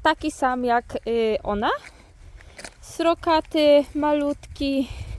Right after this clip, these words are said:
Po spacerku, y,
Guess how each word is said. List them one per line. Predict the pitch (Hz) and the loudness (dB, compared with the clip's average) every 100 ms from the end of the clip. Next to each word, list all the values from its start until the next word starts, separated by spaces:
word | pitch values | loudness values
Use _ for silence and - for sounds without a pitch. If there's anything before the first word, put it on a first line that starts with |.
| - _ _ _ _ _ - _ _ _ _ | -16 _ _ _ _ _ -20 _ _ _ _
Po | 320 359 | 2 2
spacerku, | - - 285 - 285 254 - - 269 | 2 -2 -2 2 2 2 -4 -4 0
y, | 294 | 2